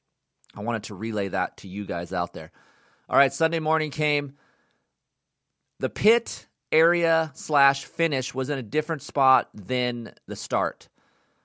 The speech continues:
So I had to meet Johnny Campbell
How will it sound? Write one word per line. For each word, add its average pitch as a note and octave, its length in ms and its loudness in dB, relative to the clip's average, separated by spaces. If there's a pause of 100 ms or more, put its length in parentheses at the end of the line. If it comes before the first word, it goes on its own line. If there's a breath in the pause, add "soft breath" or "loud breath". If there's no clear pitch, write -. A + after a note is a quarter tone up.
(180)
So C#3 540 2 (240)
I C3+ 120 4
had E3 180 2
to D#3 80 -8
meet D3 180 -8
Johnny C#3+ 340 2
Campbell C3+ 720 -2